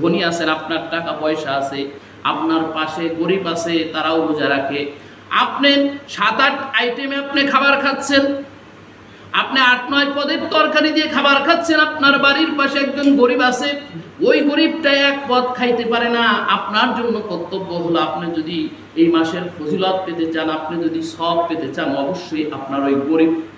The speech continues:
লোকটির উপরে সহানুভূতি, আপনার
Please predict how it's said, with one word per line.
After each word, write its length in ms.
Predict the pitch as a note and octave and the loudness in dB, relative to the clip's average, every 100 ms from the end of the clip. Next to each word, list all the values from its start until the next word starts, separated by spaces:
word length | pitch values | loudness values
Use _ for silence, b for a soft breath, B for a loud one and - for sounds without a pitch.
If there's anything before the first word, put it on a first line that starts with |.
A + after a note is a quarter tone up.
| - B2 | -14 -8
লোকটির 520 | D3+ D3+ D3 - E3+ E3+ | 0 2 2 0 0 0
উপরে 360 | D#3+ C#3 C#3 | -2 -2 -2
সহানুভূতি, 720 | C#3 C#3 C#3+ C#3 C#3+ C#3 C#3 - - - - - - C3 | -2 -2 0 0 0 0 -2 -4 -10 -18 -18 -18 -6 -2
আপনার 680 | D3+ D#3+ D#3+ D#3 D#3 - | -2 0 0 0 -2 -8